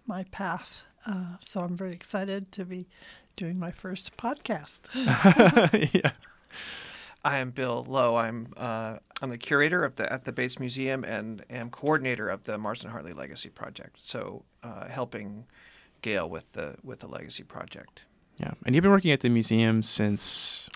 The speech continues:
Speaker 3: This is my thirty-something year
Speaker 2: Wow.
Speaker 3: at the
Speaker 2: Yeah.
Speaker 3: museum.
Speaker 2: I thought it was something like that. Yeah.
Speaker 3: Yeah.
Speaker 2: So longest tenured, uh,
Speaker 1: Mm-hmm.
Speaker 2: museum staff member. So pretty excited to be talking to, to the both of you.
Speaker 1: Yeah, and I've been working with Bill on and off on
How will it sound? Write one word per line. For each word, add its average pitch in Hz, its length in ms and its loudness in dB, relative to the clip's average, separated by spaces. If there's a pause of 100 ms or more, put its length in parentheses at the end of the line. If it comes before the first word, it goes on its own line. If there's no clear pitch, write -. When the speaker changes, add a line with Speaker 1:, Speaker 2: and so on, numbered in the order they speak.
Speaker 3:
This - 100 -10
is 123 140 -12
my 113 140 -6
thirty-something 120 1400 -10
year 117 440 -6
Speaker 2:
Wow. 101 300 2 (280)
Speaker 3:
at - 120 -16
the - 60 -10
Speaker 2:
Yeah. 104 100 -2
Speaker 3:
museum. 117 480 -6 (160)
Speaker 2:
I 127 80 0
thought 123 180 10
it 120 80 6
was 107 140 2
something 110 280 0
like 107 180 -4
that. 117 320 -2
Yeah. 120 80 -2
Speaker 3:
Yeah. 117 260 -2
Speaker 2:
So 110 320 -2
longest 135 420 6
tenured, 135 480 6 (420)
uh, 208 40 0
Speaker 1:
Mm-hmm. 117 340 -2 (340)
Speaker 2:
museum 120 280 2
staff 113 340 2
member. 113 340 2
So 107 280 -4 (240)
pretty 120 240 6
excited 107 340 6
to - 60 -4
be 117 80 -2
talking 110 340 2
to, 110 380 2
to 117 100 2
the 110 80 4
both 104 260 6
of - 80 -10
you. 110 200 2 (540)
Speaker 1:
Yeah, 240 240 2
and 214 100 2
I've 226 160 6
been 214 200 2
working 208 260 0
with 202 220 -2
Bill 220 400 4
on 208 180 2
and 196 140 2
off 190 200 2
on 196 300 -2